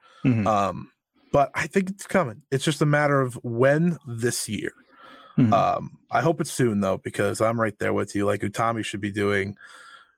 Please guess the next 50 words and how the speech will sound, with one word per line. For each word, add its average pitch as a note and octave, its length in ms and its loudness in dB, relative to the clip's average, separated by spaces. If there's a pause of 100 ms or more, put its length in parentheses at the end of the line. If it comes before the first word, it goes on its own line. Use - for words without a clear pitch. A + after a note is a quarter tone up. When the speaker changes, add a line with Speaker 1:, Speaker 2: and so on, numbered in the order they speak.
(320)
Speaker 2:
so - 260 2
much D3+ 240 2
more. A#2 180 0
It B2 40 4
was C3+ 100 2
so G#3+ 140 6
nice D#3+ 300 4
to C#3 80 -2
see C#3 180 0
her C3+ 60 2
in B2 60 0
a A2+ 40 -4
big G#2+ 160 -4
title F#3 260 2
match G#2 280 -6
last G2+ 300 0
year, G2+ 140 -2
'cause - 140 -2
it's - 140 -8
like, G2 240 -2
well, A2+ 340 0 (100)
Speaker 1:
Yeah. A2+ 200 0 (200)
Speaker 2:
waited A2+ 320 0
all G#2 160 0
year G#2+ 200 0
to, - 300 -2
uh, - 160 0 (540)
see - 200 0
her G#2+ 100 2
do G2+ 160 -4
something. G#2 520 -4
Of - 100 -20
course, A2+ 240 0
it - 20 2
was C3 80 2
against E3 240 2
Shuri, D3 360 2
so - 120 -4
it's G#2+ 120 -2
almost B2+ 280 0
like A2 160 0
we G#2 120 -2
haven't G#2+ 200 0
seen A2+ 280 -2
her G#2+ 80 -4
do G#2+ 160 2
anything G#2 340 0
new A2 260 6
and B2 140 2
big D3+ 320 2